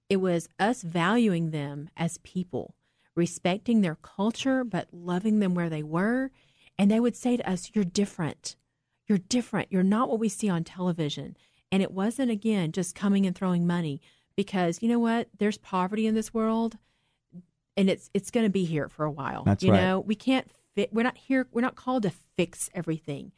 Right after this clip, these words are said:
Speaker 1: but
Speaker 2: Right.
Speaker 1: we are called to love people. And sometimes there's a physical component to that, to helping a little, helping people help themselves,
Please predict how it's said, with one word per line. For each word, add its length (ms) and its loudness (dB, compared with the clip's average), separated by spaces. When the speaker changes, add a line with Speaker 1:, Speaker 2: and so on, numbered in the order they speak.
Speaker 1:
but 80 4
Speaker 2:
Right. 80 0
Speaker 1:
we 140 -2
are 260 0
called 380 -6
to 160 -8
love 440 -2
people. 460 -10
And 120 2
sometimes 640 0
there's 200 0
a 80 -2
physical 540 -2
component 540 -2
to 80 -8
that, 300 -4
to 120 -6
helping 440 -4
a 80 -2
little, 440 -2
helping 380 2
people 340 -2
help 280 -2
themselves, 920 -2